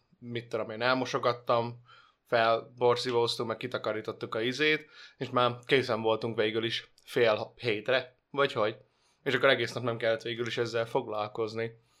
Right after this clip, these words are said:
De úgyis meg kellett volna csinálni a hétvégén, de akkor most azt a többi időt meg tudom arra szentelni, ami mondjuk ténylegesen <laughs> akarom. De amúgy ez most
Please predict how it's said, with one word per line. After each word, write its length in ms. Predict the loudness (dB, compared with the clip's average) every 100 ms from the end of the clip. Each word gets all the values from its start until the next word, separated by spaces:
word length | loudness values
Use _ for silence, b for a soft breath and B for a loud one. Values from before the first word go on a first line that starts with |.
| _ _ _ _
De 360 | 2 2 2 _
úgyis 260 | 0 0 2
meg 140 | 2
kellett 200 | 2 2
volna 180 | 2 0
csinálni 360 | 0 0 0
a 80 | -2
hétvégén, 680 | -2 -2 0 0 2 -2 -2 0
de 120 | 0
akkor 220 | 0 -4
most 280 | -4 -6 -6
azt 140 | -6 -4
a 80 |
többi 280 | -2 -2 -2
időt 200 | -4 -4
meg 140 | -6 -8
tudom 260 | -4 -2
arra 420 | 2 2 2 0 -8 b b
szentelni, 500 | _ -2 0 0 2
ami 340 | 0 -2 -6 -10 _ -20 -12
mondjuk 400 | -10 -10 -14 _
ténylegesen 720 | -2 -2 -2 -4 -4 -6 -8 -10 -6
<laughs> 120 | -2 -2
akarom. 480 | 0 0 0 -2 -10 B B B
De 80 | 4
amúgy 220 | 6 6
ez 80 | 6
most 240 | 2 -6